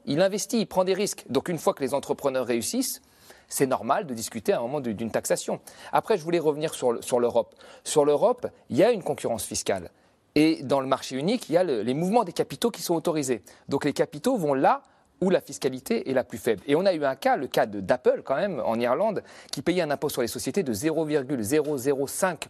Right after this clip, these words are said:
pour cent en Irlande. Ce qui est, je veux dire, la, la pression fiscale largement en dessous de n'importe quelle boulangerie, n'importe quel, euh, magasin en France ou, ou ailleurs, tout en profitant de cinq cents millions de consommateurs assez fortunés, les Européens, pour acheter les téléphones.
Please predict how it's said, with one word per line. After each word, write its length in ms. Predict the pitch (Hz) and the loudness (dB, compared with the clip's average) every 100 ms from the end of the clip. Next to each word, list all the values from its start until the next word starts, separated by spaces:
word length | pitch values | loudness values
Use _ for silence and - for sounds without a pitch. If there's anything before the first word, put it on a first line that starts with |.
| _ | _
pour 220 | 151 - | -4 0
cent 260 | - 233 - _ - | 2 0 0 _ -2
en 140 | 147 | 2
Irlande. 480 | 151 156 214 247 113 - - _ _ | 2 2 2 -2 -4 -8 -20 _ _
Ce 80 | - | -6
qui 120 | 120 | -4
est, 200 | 107 107 | -4 -4
je 80 | 95 | 0
veux 160 | 113 - | 0 0
dire, 200 | - 147 | -2 0
la, 160 | 120 113 | -2 -2
la 120 | 123 | -2
pression 260 | - 151 151 | -2 -4 -4
fiscale 400 | 143 - 214 170 - - - | -6 2 2 2 -6 -10 0
largement 440 | 139 127 156 170 | 0 2 -4 -2
en 80 | 160 | -2
dessous 140 | - | -2
de 80 | 156 | -2
n'importe 340 | 143 139 143 | 0 0 -4
quelle 240 | - 170 135 | -2 0 0
boulangerie, 680 | 107 139 143 127 143 196 185 | 0 0 0 0 -2 0 0
n'importe 400 | 151 147 - 147 | 0 -2 -4 0
quel, 240 | 160 135 - - | 0 0 -6 -4
euh, 60 | 127 | 0
magasin 480 | 143 143 151 143 180 | 2 2 0 -2 0
en 180 | 151 139 | 0 0
France 320 | - 202 190 | 0 0 0
ou, 120 | 156 156 | -2 0
ou 140 | 160 | 2
ailleurs, 320 | 151 139 120 - - - | 2 2 -2 -4 -12 -4
tout 180 | 220 | 0
en 40 | 196 | 2
profitant 440 | 185 - 165 233 | 0 -6 2 2
de 80 | 170 | 2
cinq 160 | - 185 | -2 -2
cents 160 | 190 | -2
millions 320 | 170 156 170 | -4 -2 -2
de 80 | 147 | -2
consommateurs 680 | - 127 135 127 - 202 190 - | -4 -6 -2 -2 2 0 0 -2
assez 260 | 143 - 147 | -2 -2 -2
fortunés, 460 | - - 147 202 | -2 -2 -2 0
les 140 | 214 117 | 0 0
Européens, 400 | 117 117 196 226 | 0 2 0 0
pour 180 | - 151 | 0 0
acheter 240 | 143 220 | 0 -4
les 80 | 170 | -2
téléphones. 460 | 185 190 233 185 | -2 0 0 -2